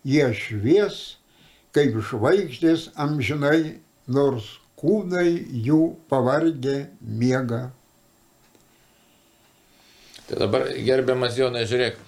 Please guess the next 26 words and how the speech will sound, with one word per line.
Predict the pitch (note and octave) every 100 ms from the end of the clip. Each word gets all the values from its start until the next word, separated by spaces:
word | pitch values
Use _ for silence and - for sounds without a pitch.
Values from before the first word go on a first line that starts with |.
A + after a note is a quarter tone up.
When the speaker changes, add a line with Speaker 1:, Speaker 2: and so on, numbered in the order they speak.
| - - _
Speaker 2:
partizanaut | A2 G2+ A2+ A2 A#2+ C3 B2
reikėjo | B2 A#2+ C3
drąsos, | G#2 A#2+ - D#3+ D#3 -
a | E2
ne? | F#2+ A#2 A2+ _ _ _ _ _ _ _ _ _ _ -
Drąsos | - G#2 A2+ D3 D3+
Speaker 1:
O- | G3+
Speaker 2:
reikėjo, | C#3+ C#3 D3 C#3+
o | C3
koks | C3 D3+ -
santykis | C#3+ D3+ C#3+ C3 B2+
tada, | A#2+ C3+ C3 -
kaip | D3+ C#3
malda | C3 C3 C3 D3+ C#3
stiprino, | - E3 D#3+ C#3+ C3
ar | A#2 G#2+
kaip | C3+ A#2+
ten | B2 A#2+
buvo | A2+
su | A2 A2+
malda, | G#2+ G#2+ A#2 B2+
tai | A#2
reikalai | A2+ G2+ F#2+ F#2
partizanų | F2+ D#2 D#2+ D2+ D2+ A1 G#1
buvo? | G1+ - - _ - - - - - - - - - - - - - - - - -
Speaker 1:
E, | D3